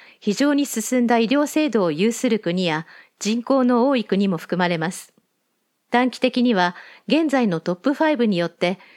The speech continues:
さらに将来的には同地域の他の国々も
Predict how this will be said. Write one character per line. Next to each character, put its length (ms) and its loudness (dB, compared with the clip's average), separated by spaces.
さ 180 0
ら 120 2
に 140 0
将 240 0
来 160 0
的 220 -2
に 100 2
は 220 0
同 220 2
地 240 -4
域 180 -2
の 120 -2
他 280 -2
の 120 0
国 220 0
々 220 0
も 240 -2